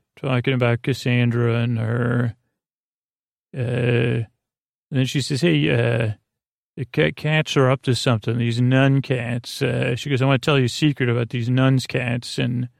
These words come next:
Rose goes, "No way." Something trampoline, she calls her. Uh, what does she call? Let me see if I can find it. Uh,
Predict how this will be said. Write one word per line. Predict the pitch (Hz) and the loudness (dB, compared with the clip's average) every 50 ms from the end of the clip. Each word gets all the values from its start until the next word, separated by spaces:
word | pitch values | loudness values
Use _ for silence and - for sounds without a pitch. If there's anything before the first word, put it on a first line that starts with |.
| _ _ _ _ _ | _ _ _ _ _
Rose | 170 160 147 127 | -4 -2 -2 0
goes, | - 151 135 120 135 | 2 2 2 4 2
"No | 139 135 143 147 147 151 | 2 4 4 4 4 4
way." | 139 131 131 127 123 135 131 117 113 120 120 123 123 - - _ _ _ _ _ _ _ _ _ _ _ _ _ _ _ _ _ _ _ _ _ _ _ _ | 4 4 2 4 4 4 2 2 0 -2 -4 -6 -8 -8 -12 _ _ _ _ _ _ _ _ _ _ _ _ _ _ _ _ _ _ _ _ _ _ _ _
Something | - 170 170 160 - 165 139 127 120 | -6 -6 -6 -2 0 0 0 0 0
trampoline, | - - - 160 147 139 127 - - 120 117 123 127 139 147 143 131 | -4 -4 -2 0 2 2 0 0 0 0 2 4 4 4 4 4 2
she | - - 123 117 | 2 -2 -6 -4
calls | - 131 127 123 120 120 117 - | -2 -2 -2 0 -2 -2 -4 -4
her. | - 131 123 120 123 127 120 - _ _ _ _ _ _ _ _ _ _ _ _ _ _ _ _ _ _ _ - | -4 -4 -2 -2 -2 -4 -6 -8 _ _ _ _ _ _ _ _ _ _ _ _ _ _ _ _ _ _ _ -6
Uh, | - 120 123 | -4 -4 -2
what | 127 139 135 | 0 0 0
does | 123 113 | 0 0
she | - - | -2 -6
call? | - 147 131 139 135 | -6 -6 -4 -2 -2
Let | 139 | 0
me | 139 131 | 0 -2
see | - - 135 | 0 0 -2
if | 113 127 | -2 0
I | 131 117 | -2 -2
can | 123 123 117 | -2 -4 -6
find | - - 131 120 127 123 123 123 | -6 -4 -2 -2 0 0 -2 0
it. | 123 117 127 123 | 0 -2 0 0
Uh, | 127 131 127 123 131 131 117 | -2 -2 -2 -2 -2 -2 -4